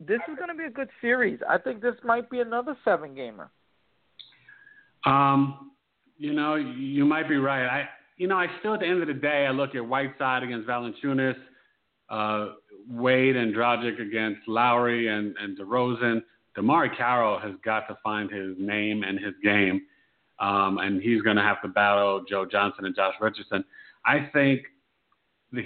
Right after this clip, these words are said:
Speaker 2: Heat and Richardson, and you hope he's okay. I think he got a little banged up, but, uh, hopefully he'll be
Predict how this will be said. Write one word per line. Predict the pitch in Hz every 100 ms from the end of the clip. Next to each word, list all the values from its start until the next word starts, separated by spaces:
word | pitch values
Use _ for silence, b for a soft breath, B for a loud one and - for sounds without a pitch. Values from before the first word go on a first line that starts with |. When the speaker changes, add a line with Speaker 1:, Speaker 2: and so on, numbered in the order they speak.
| -
Speaker 2:
Heat | 139 143 131 - _ _ _ -
and | 113 107 101
Richardson, | 104 117 135 - 131 120 120 123 - _ -
and | 107
you | 101
hope | 110
he's | 117 107
okay. | 107 101 110 104
I |
think | 107
he | 104
got | 104
a |
little | 104 92
banged | 104 104
up, | 101 101
but, | 104
uh, | 98 101 101
hopefully | 107 107
he'll | 104
be | 98